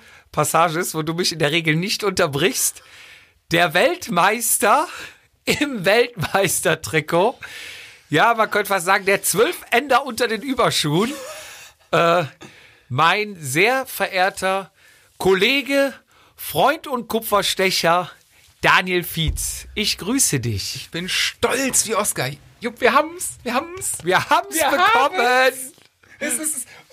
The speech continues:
Speaker 2: also es ist für S, also anders. Das Strasser-Trikot in S saß enger, oder?
Speaker 1: Ja, also das war ganz weiß. Hier kann man noch ein bisschen
Speaker 2: Also,
Speaker 1: was
Speaker 2: ist das jetzt
Speaker 1: an
Speaker 2: eigentlich
Speaker 1: Farbe erkennen.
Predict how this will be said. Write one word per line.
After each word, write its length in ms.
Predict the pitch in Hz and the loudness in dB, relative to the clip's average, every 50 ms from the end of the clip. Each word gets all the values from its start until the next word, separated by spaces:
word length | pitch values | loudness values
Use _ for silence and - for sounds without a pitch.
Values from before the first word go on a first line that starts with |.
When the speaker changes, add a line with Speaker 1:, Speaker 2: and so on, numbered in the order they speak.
| - | -6
Speaker 2:
also 160 | - 247 233 269 | -4 -4 -4 -4
es 100 | 240 220 | -6 -2
ist 200 | 302 - - - | 0 -2 -2 0
für 180 | - 277 214 | 0 -2 0
S, 400 | 202 240 392 - - - - - _ _ _ _ _ _ _ _ _ _ _ | 0 0 2 2 2 0 0 -2 _ _ _ _ _ _ _ _ _ _ _
also 160 | - 240 233 | 0 0 2
anders. 300 | 240 226 220 208 180 170 | 2 0 0 0 0 0
Das 160 | - 196 185 | 0 0 0
Strasser-Trikot 1040 | - - - 254 277 302 294 285 285 - - - 262 262 262 - - 277 277 277 262 | 0 0 0 0 2 4 2 2 0 -4 -10 -2 -2 -2 -2 -2 -6 -8 -4 -2 -2
in 100 | 240 226 | -2 -2
S 300 | - 226 240 240 - - | 0 -2 0 0 0 -4
saß 560 | - 175 160 190 208 208 233 247 240 - - _ - _ _ _ _ _ _ _ _ _ _ - | -4 -4 0 2 2 2 2 2 0 -2 -4 _ -14 _ _ _ _ _ _ _ _ _ _ -2
enger, 340 | - 196 180 156 117 113 - | 0 0 0 0 -4 -2 -2
oder? 240 | - 180 302 370 370 - - - - - - _ - - - - - - - - | 0 0 0 0 0 -6 -16 -20 -20 -20 -20 _ -20 -20 -20 -20 -20 -18 -16 -12
Speaker 1:
Ja, 280 | 127 131 143 139 131 - - - _ _ _ - | -4 0 2 2 2 0 -6 -16 _ _ _ -4
also 220 | - 147 123 143 | -4 -2 -2 -2
das 280 | 127 156 165 165 - - | 0 0 0 0 0 2
war 160 | 170 151 143 | 2 2 2
ganz 420 | 123 147 147 156 165 156 - - | 4 2 2 2 0 -4 -4 0
weiß. 420 | 123 113 113 117 113 - - - _ | 2 2 2 2 0 -2 -6 -8 _
Hier 260 | - - 147 156 151 | -10 -4 -2 -2 0
kann 140 | - 156 147 | 0 -2 0
man 160 | 147 147 143 | 0 0 2
noch 160 | 139 139 131 | 2 0 0
ein 180 | 135 131 117 120 | 0 -2 -6 -6
bisschen 380 | 143 175 175 - - - - 208 | -6 -6 -6 -4 -6 -2 0 0
Speaker 2:
Also, 140 | 202 185 | 2 2
Speaker 1:
was 240 | 117 120 110 - - - - - - - - - - - - - - - - | 2 0 0 -2 -8 -12 -12 -10 -10 -10 -12 -14 -18 -20 -20 -20 -20 -14 -4
Speaker 2:
ist 140 | - 220 - | 0 0 2
das 140 | 247 233 - | 2 2 0
jetzt 140 | 214 - - | -2 0 2
Speaker 1:
an 80 | 120 | 2
Speaker 2:
eigentlich 200 | 127 117 - 156 | 2 2 0 0
Speaker 1:
Farbe 320 | - 117 110 113 113 113 113 | 2 4 4 4 2 0 -4
erkennen. 420 | 117 104 - - 117 110 107 101 | -6 -8 -8 -6 -4 -4 -4 -4